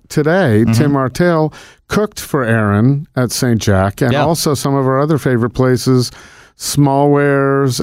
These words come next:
Speaker 1: and Proud Mary.
Speaker 2: Aviary.
Speaker 1: And Aviary. Um, and he started late in his career.
Speaker 2: Right.
Speaker 1: Cooking. And, uh, he's a very passionate guy,
Speaker 2: Mm-hmm.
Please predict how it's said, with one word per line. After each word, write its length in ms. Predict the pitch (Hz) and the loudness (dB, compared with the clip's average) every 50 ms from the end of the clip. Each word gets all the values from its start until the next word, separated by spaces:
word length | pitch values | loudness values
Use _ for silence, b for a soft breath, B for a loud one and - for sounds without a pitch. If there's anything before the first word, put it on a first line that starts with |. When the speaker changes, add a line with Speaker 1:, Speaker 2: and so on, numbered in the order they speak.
| - | 0
Speaker 1:
and 340 | - 110 104 98 95 98 92 | 2 2 2 2 2 0 -2
Proud 360 | - - 131 123 120 120 123 117 | -2 -2 -2 0 0 0 0 2
Mary. 680 | 123 127 127 131 135 135 131 135 139 139 139 135 135 131 | 2 2 2 0 0 0 0 2 2 4 4 4 4 4
Speaker 2:
Aviary. 640 | 135 135 139 139 135 131 131 131 135 135 131 123 - - _ _ - | 2 2 2 2 2 0 0 0 0 0 0 -2 -6 -10 _ _ -2
Speaker 1:
And 160 | 120 120 - | -2 -2 0
Aviary. 760 | - 107 104 95 92 87 87 90 95 101 113 131 143 147 139 - b b b b b b b b | 0 0 0 2 2 0 0 2 2 2 2 2 0 0 -2 -4 b b b b b b b b
Um, 520 | 113 113 110 107 107 110 107 107 110 - - - | -2 0 2 2 2 2 2 2 0 -2 -2 -2
and 120 | 151 160 | -2 0
he 60 | 170 | -2
started 360 | 160 - - 208 233 285 262 | -2 -2 -2 -2 0 0 2
late 220 | 208 214 226 247 233 | 2 2 2 2 2
in 80 | 185 | 2
his 140 | 156 135 - | 2 0 0
career. 420 | - - 120 110 101 90 85 90 - _ _ _ - | -2 0 0 0 0 0 -2 -6 -10 _ _ _ -4
Speaker 2:
Right. 200 | 123 117 117 - | -4 -4 -4 -4
Speaker 1:
Cooking. 500 | - 196 208 - 147 120 98 - 95 - _ _ _ - | -4 -4 -2 -2 -2 -4 -4 -6 -10 -14 _ _ _ -4
And, 380 | 131 131 127 127 127 127 127 | -2 0 0 0 2 2 2
uh, 300 | 127 127 127 127 127 131 | 2 2 0 0 0 2
he's 260 | 117 127 143 131 - | 2 2 2 2 0
a 100 | 139 113 - _ _ _ _ _ _ _ - | -2 -2 -4 _ _ _ _ _ _ _ -4
very 320 | 147 156 170 196 208 196 | -2 0 0 2 0 0
passionate 580 | - - 180 165 160 135 - - 147 135 113 117 | 0 -2 -2 -2 -2 -2 -2 0 0 0 0 0
guy, 520 | - 120 110 104 104 107 113 123 139 147 - - | -2 0 0 2 2 2 2 0 0 -2 -2 0
Speaker 2:
Mm-hmm. 220 | 135 117 123 123 | 2 2 2 2